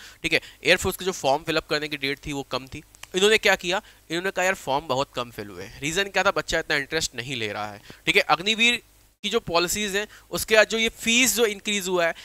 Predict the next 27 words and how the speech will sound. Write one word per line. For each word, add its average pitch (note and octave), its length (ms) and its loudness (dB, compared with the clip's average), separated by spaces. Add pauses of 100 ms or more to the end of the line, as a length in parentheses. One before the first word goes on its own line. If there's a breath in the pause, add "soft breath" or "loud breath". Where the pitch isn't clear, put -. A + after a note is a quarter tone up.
(180 loud breath)
उसके F3 220 -4
कारण E3+ 280 2
जो E3+ 180 -8
एयर D#3 160 -4
फोर्स E3 260 -8
में D#3 80 -10
जो D3 60 -6
बच्चा C#3 260 -8
है E3+ 40 -6
वो E3+ 100 -8
बहुत A#2+ 280 -4
कम B2 220 -6
जा A2 180 -4
रहा G#2 120 -6
है, B2 80 -8 (240 loud breath)
ठीक C#3 120 -8
है, C3 80 0
बहुत A2+ 340 -4
ही C#3+ 180 -2
रेयर A2 240 -2
कम G#2 240 -10
है। G2+ 80 -16 (260 loud breath)
और D#3 140 6
मेरे G#3 140 8
हिसाब A3 240 8
से A#3+ 160 2
तो A#3+ 400 6